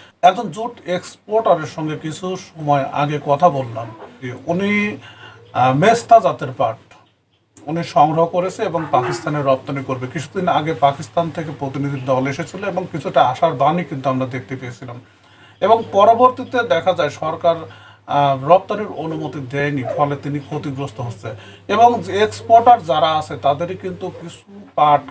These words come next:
কালেক্ট করা আছে, যেগুলো, আহ, কখনো জুট মিলে যাবে না, এগুলো এক্সপোর্ট হবে। এবং সরকার যদি সম্পূর্ণরূপে বন্ধ করে দেয়,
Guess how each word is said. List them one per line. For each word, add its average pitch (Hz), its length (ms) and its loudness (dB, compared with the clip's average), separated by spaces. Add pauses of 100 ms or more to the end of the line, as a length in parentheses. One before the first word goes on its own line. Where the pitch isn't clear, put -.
কালেক্ট 139 480 -2
করা 139 300 4
আছে, 156 320 0
যেগুলো, 151 480 0 (340)
আহ, 151 240 4
কখনো 196 360 6
জুট 170 320 -6
মিলে 175 240 0
যাবে 139 260 0
না, 175 100 -6 (340)
এগুলো 175 240 2
এক্সপোর্ট 165 600 -2
হবে। 170 220 6
এবং 160 180 -8
সরকার 202 420 6
যদি 240 180 -10
সম্পূর্ণরূপে 196 1000 0 (560)
বন্ধ 175 380 6
করে 165 560 -6
দেয়, 139 480 -2